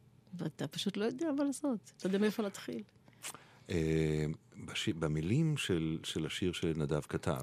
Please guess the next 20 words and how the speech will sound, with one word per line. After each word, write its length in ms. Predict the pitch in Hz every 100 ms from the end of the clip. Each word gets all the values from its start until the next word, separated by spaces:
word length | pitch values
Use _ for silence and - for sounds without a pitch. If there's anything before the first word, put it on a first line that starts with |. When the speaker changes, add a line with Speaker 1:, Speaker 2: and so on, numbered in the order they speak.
| -
Speaker 1:
כן. 220 | - 180 180 196 - - - -
Speaker 2:
אה, 60 | - - - - - - -
נסביר, 300 | - 90 101 69
נדב 320 | 65 85 78
היה, 140 | 71 69 67 71
אה, 220 | 71 69 69
בעלך 520 | 71 73 104 - 82 71 - -
ונפרדתם, 680 | 85 80 - 82 - 87 85 80
כלומר, 280 | 73 73
הוא 340 | 73 73 73 -
הלך 380 | 73 73 76 -
לעולמו 400 | 80 78 78 92
לפני 220 | 92 85
מה? 260 | 76 90 101 - 78
אה, 140 | 190
Speaker 1:
ארבע 160 | 190 196
שנים. 180 | 220 196
Speaker 2:
ארבע 140 | 190
שנים 260 | 175 143
כבר. 140 | 139